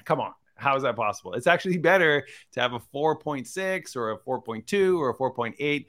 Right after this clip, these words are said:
Anywhere in that range, it looks more trustworthy, because when I see five, I'm like, "Oh, come on, forget it. They're not that good." And so the problem with White Spark is our review management process. If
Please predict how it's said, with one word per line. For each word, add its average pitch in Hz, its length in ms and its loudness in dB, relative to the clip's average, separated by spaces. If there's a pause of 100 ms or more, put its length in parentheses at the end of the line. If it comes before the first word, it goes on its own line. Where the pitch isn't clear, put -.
(240)
Anywhere 214 320 4
in 190 100 2
that 147 200 2
range, 170 440 -2
it 175 80 -6
looks 160 340 -2
more 151 160 -2
trustworthy, 110 640 -4
because 120 300 -8
when 135 120 0
I 220 120 -2
see 294 180 -2
five, 277 380 4
I'm 165 160 0
like, 156 320 0 (160)
"Oh, 160 40 0
come 143 240 -2
on, 92 340 -4
forget 107 360 -4
it. 101 140 -4
They're 151 100 -2
not 143 160 0
that 113 220 0
good." 87 240 -6 (400)
And 139 180 -2
so 156 400 4 (920)
the 185 120 6
problem 240 480 10
with 196 180 4
White 165 280 4
Spark 131 440 4 (100)
is 127 460 -2
our 139 180 2
review 139 460 -2
management 117 680 -4
process. - 720 -6 (160)
If 139 160 -2